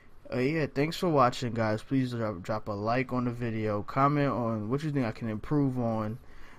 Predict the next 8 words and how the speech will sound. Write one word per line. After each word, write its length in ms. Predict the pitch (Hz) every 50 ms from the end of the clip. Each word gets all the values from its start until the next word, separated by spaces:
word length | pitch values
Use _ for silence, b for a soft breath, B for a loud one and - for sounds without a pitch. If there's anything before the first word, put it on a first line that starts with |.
| B B
next 320 | 117 123 131 120 - -
episode, 500 | 131 117 - 113 110 - - - - 104
next 380 | 113 117 117 113 - - - -
commentary, 800 | - - 127 123 120 117 110 113 - 127 120 117 113 113 110 110
or 380 | 98 101 104 98 98 98 101 - - B B B B B B B
anything 380 | 127 123 120 117 - 120 110 110
like 240 | 104 98 98 -
that. 280 | - 110 110 107 95